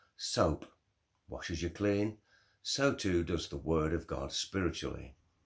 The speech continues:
So let's read Proverbs chapter one, verse seven. "The fear of the Lord is the beginning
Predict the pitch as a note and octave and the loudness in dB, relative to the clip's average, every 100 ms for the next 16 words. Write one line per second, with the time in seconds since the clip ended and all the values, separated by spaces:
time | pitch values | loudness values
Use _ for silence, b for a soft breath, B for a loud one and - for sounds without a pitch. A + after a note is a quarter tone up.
0 | _ _ _ - B B B B B - | _ _ _ -20 B B B B B -2
1 | C#3 A#2+ - - - - D#2+ D2 D2+ D#2+ | 4 6 4 0 -4 0 0 0 -2 -8
2 | - - A2+ D#2+ C#2 C#2 - - - _ | -6 0 0 0 -2 -4 -8 -12 -16 _
3 | - - F2 C#2+ C#2+ C#2+ D#2+ - G#2+ D2 | -16 -8 -4 -2 -2 -2 0 2 0 0
4 | C#2 B1+ - _ _ _ b b b b | -4 -8 -18 _ _ _ b b b b
5 | b F2 - C#3+ D3 A#2 B2 G2+ D2+ D#2 | b -6 4 6 6 4 2 2 4 2
6 | D#2 - E2 D#2 D2 D#2+ F#2 F#2+ F#2+ G2 | 0 -4 -6 -6 -6 -4 -2 0 0 -2